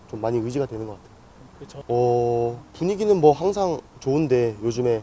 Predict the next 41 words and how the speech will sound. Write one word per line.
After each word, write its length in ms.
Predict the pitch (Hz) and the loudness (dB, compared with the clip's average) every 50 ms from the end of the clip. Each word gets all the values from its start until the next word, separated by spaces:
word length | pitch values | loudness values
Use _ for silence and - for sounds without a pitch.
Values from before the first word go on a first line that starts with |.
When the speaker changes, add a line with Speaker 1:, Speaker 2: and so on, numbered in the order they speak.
| - - - | -6 -8 -6
Speaker 1:
또 80 | 127 | -6
팬분들이 440 | 123 - 160 165 160 160 147 139 127 | -2 -2 -2 -2 0 -2 -2 -2 -2
많이 180 | 113 113 117 117 | -2 -2 -2 -4
찾아와 320 | - 147 156 160 151 135 117 | -4 -4 -2 0 0 0 -2
주셔서 440 | 113 113 120 123 110 117 113 110 107 - - - - - - - - - - - - - | -2 -4 -6 -6 -4 -6 -8 -8 -10 -14 -20 -20 -20 -20 -20 -20 -20 -20 -20 -20 -20 -8
조금 180 | - 143 143 139 | -4 -4 -2 -2
더 80 | 127 123 | -2 -2
좋은 300 | - 127 127 135 143 135 | 0 0 0 0 0 -4
분위기로 460 | 135 143 139 120 120 117 110 107 104 - - | -4 -6 -4 -4 -4 -6 -6 -8 -8 -12 -12
할 100 | - 135 | -12 -12
수 100 | 127 - 131 | -10 -8 -8
있는 140 | 120 117 | -8 -8
것 120 | 107 92 90 | -10 -12 -14
같아요. 160 | - 110 101 - | -16 -16 -12 -10
이 60 | 123 | -10
시기에 480 | 123 131 147 127 131 123 113 107 104 98 - - - - - - - | -8 -8 -6 -4 -2 -2 -2 -2 -4 -8 -12 -18 -20 -20 -20 -20 -12
제가 320 | - - 107 107 104 101 95 - - - | -10 -6 -4 -4 -6 -6 -8 -14 -18 -12
대표팀에 340 | - 123 - 135 - 143 131 | -10 -8 -8 -4 -2 -2 0
와서 320 | 120 110 110 101 110 107 101 | 0 0 -2 -6 -8 -12 -10
경기를 260 | - 117 113 120 120 | -8 -4 -4 -4 -4
할 80 | 123 123 | -6 -10
수 120 | - - | -14 -10
있다는 240 | - 120 117 117 110 | -10 -8 -8 -8 -10
게 80 | 104 | -12
되게 160 | 101 - 104 101 | -14 -12 -12 -12
영광스러운 440 | 101 104 107 113 113 - - 117 107 | -12 -10 -12 -12 -14 -14 -18 -18 -20
것 60 | 98 | -20
같아요. 180 | 95 - - - - - - - - - - - - - - - - - - - - - - - - - - - 95 90 - - - | -20 -20 -20 -20 -20 -20 -20 -20 -20 -20 -20 -20 -20 -20 -20 -20 -20 -20 -20 -20 -20 -20 -20 -20 -20 -20 -20 -20 -20 -20 -20 -14 -12
음, 340 | 113 110 110 110 107 107 104 - - - - - - - - - - - - | -10 -8 -8 -8 -10 -12 -14 -18 -20 -20 -20 -20 -20 -20 -20 -20 -20 -10 -2
뭐 160 | - 120 120 | 0 0 0
선수들이 600 | 123 165 175 180 196 196 170 185 160 165 160 151 | 0 -2 -2 -2 0 2 4 4 6 4 4 2
전체적으로 520 | 123 139 143 170 175 175 175 160 156 143 139 | 2 0 -2 0 2 2 4 4 4 4 4
우루과이랑 520 | 131 127 123 127 151 156 175 175 160 151 127 | 4 2 2 0 2 4 4 4 4 4 2
할 100 | 123 120 | 0 0
때 280 | - - 127 123 120 113 | 0 0 0 0 0 -2
저희가 380 | - - 120 120 117 110 107 | -2 -2 0 0 0 0 -2
계속 220 | 104 - 117 117 110 | -4 -6 -8 -6 -2
좋은 180 | - 127 131 | -2 -2 0
분위기를 300 | 131 135 135 131 131 123 | 0 -2 0 0 0 0
가져왔기 340 | 110 107 110 113 120 117 - 120 | -2 -4 -4 -2 -2 -2 -4 -6
때문에 380 | 123 113 107 107 107 107 101 | -6 -6 -4 -6 -6 -8 -10